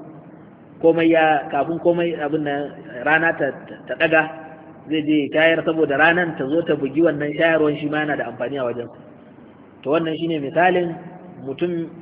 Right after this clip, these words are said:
dangane da Alqur'ani. Ya rinka kula da lokutan da ake, yake less busy. Yake zama bayi da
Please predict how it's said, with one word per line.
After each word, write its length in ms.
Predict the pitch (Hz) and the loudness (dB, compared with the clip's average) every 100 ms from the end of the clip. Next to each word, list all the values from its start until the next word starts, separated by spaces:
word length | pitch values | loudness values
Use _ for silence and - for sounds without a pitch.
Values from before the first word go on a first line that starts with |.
| - | -8
dangane 360 | 143 151 156 147 | -4 -2 -2 0
da 100 | 127 | -2
Alqur'ani. 480 | 123 127 123 127 117 - - - - | -2 -4 -4 -6 -10 -16 -20 -20 -4
Ya 80 | 139 | 0
rinka 480 | 175 190 170 135 127 - - - | 0 0 0 0 -2 -12 -18 -18
kula 400 | - 147 151 175 170 | -2 2 4 4 4
da 420 | 147 117 - - 131 | 2 -2 -8 -14 -2
lokutan 540 | 165 175 185 196 165 143 | 2 2 0 -2 -2 -4
da 80 | 139 | -4
ake, 460 | 165 175 156 131 107 - | -6 -4 -2 -2 -8 -4
yake 320 | 165 160 156 | -4 0 0
less 160 | 147 - | 0 0
busy. 240 | 139 151 120 - - - - - - - - - - | -2 -4 -4 -12 -18 -20 -20 -20 -20 -20 -20 -14 -6
Yake 320 | 170 180 160 | -2 0 2
zama 300 | 156 156 156 | 0 0 2
bayi 320 | 170 185 | 6 6
da 80 | 170 | 6